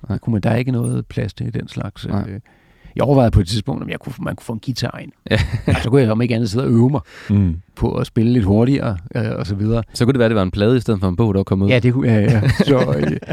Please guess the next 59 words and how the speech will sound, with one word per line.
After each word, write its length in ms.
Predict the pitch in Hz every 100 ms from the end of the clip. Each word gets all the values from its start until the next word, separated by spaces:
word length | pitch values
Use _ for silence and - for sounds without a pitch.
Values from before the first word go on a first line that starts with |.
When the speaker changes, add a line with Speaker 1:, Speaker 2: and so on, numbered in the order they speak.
| - - - - -
Speaker 2:
jeg 140 | - 101
forfulgte 520 | - 113 127 - 120
det 80 | 98
ikke. 120 | 110
Jeg 80 | -
spurgte 420 | - 104 113 117
ikke, 160 | 98 -
fordi 280 | 113 110 -
jeg 80 |
havde 200 | 92 117
lidt 160 | 113 113
på 100 | 107
fornemmelsen, 540 | 110 107 - 104 -
at, 160 | 92 - -
øh, 80 | 95 50
at, 260 | 65 - -
at, 240 | - - -
at 160 | -
det 100 | -
fik 160 | - 139
man 120 | -
afslag 400 | 143 131 - 95
på, 120 | - -
og 120 | -
så 80 | -
ville 140 | 60
jeg 80 | 52
ikke, 280 | - - - -
så 120 | -
er 40 | 113
en 80 | -
grund 180 | 120
til 100 | 123
ligesom 220 | 120 98 110
at 80 |
gå 160 | - 117
i 120 | - - - -
og, 100 | -
og 80 | 101 _ _ -
Speaker 3:
Men 60 |
det 80 | -
Speaker 2:
bede 140 | 143
Speaker 3:
kan 100 | -
Speaker 2:
om 140 | 139 147
ærgelserne 600 | 110 107 135 - 107 85 -
Speaker 3:
Nej, 240 | 98 78 -
nej. 180 | 85 -
Speaker 2:
i 100 | 120
virkeligheden, 540 | 110 107 120 107 113 123
ikke? 200 | 131 -
Og 220 | 120 - - _ _ _ _ -
der 60 |
er 60 | 110
jo 60 | 120
meget 240 | 104 120
sikkerhed 440 | - 104 123 107
sådan 140 | 101 -
et 60 |
sted. 260 | - - 117